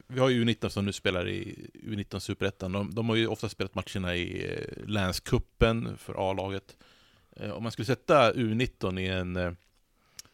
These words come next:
i en seniorserie, skulle de spela så här, vad, mittenlag i division tre eller topplag i division två? Vad tror du de skulle ligga någonstans, eh,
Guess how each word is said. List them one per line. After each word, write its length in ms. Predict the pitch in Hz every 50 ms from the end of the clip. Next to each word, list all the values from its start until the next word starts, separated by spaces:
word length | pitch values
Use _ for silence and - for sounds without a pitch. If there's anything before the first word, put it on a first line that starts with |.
| _ _ _ _ _ _
i 120 | - 104 101
en 60 | 95
seniorserie, 920 | - - 107 110 113 104 104 101 95 - - 156 - 95 92 87 90 92
skulle 180 | - - 110 107
de 40 | -
spela 280 | - 107 107 107 101
så 80 | - 101
här, 80 | 92
vad, 140 | 95 98 -
mittenlag 460 | 113 120 104 - - 120 110 113 113
i 40 | 107
division 240 | 95 101 - 107 98
tre 220 | - 117 113 110
eller 140 | 98 95 92
topplag 500 | - - 117 - - - 113 110 110 101
i 40 | 98
division 260 | 95 90 - 104 98
två? 400 | - - - 120 113 107 107 104 - _ _ - _ _ _ _ _ _
Vad 120 | - 113 -
tror 140 | - 120 110
du 60 | 110
de 60 | 110
skulle 360 | - - 110 110 110 107 104
ligga 260 | 101 104 107 107 123 139
någonstans, 540 | - 90 - - - - - - - -
eh, 240 | - - - - 117